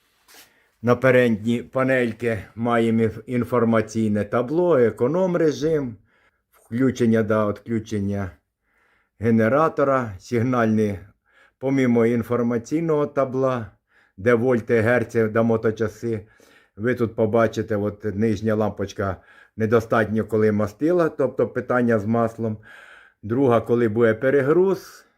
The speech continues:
а зелененьке робоче положення. Тут, як ми бачимо, роз'єм на двісті, ой, на дванадцять вольт. І також от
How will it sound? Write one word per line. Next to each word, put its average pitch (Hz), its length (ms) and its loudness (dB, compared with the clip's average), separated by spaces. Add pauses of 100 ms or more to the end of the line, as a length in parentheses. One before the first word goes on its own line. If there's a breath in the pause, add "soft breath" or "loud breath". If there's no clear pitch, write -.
(320)
а 156 160 -2
зелененьке 127 600 0
робоче 107 400 -4
положення. 80 600 -10 (280 loud breath)
Тут, 127 360 -4
як 101 160 -4
ми 110 160 4
бачимо, 104 380 0
роз'єм 98 460 0
на 95 120 -2
двісті, 90 580 -8 (1300)
ой, 113 280 4
на 107 120 2
дванадцять 101 720 -2
вольт. 127 400 -2 (680 loud breath)
І 160 200 2
також 127 400 0
от 107 500 0